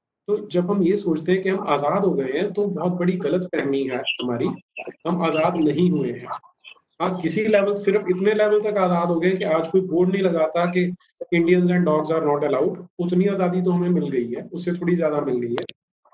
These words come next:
लेकिन जिसे हम मूलभूत या पूरी तरह से स्वतंत्रता कहते हैं,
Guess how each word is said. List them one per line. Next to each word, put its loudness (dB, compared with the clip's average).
लेकिन 0
जिसे 0
हम 2
मूलभूत 2
या 4
पूरी 2
तरह -2
से -2
स्वतंत्रता 0
कहते -6
हैं, -2